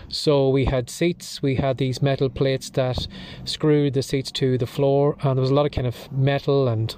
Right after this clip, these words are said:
iron and whatever, all that kind of stuff in the container anyway. But, so I was doing my very, very best to, you know,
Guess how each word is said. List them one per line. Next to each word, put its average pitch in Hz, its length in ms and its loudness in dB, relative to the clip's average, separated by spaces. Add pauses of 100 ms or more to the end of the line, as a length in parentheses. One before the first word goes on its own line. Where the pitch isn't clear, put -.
iron 147 360 0
and 113 140 0
whatever, 139 480 2
all 151 200 2
that 143 140 2
kind 123 140 -4
of 110 60 -2
stuff - 260 -6
in 120 80 0
the 120 100 -4
container 123 440 0
anyway. 120 240 0 (640)
But, 165 340 2
so 180 240 4
I 214 140 4
was 196 120 0
doing 165 200 2
my 151 100 2
very, 147 160 4
very 139 200 2
best 123 320 0
to, 139 120 -2
you 123 320 2
know, 117 160 0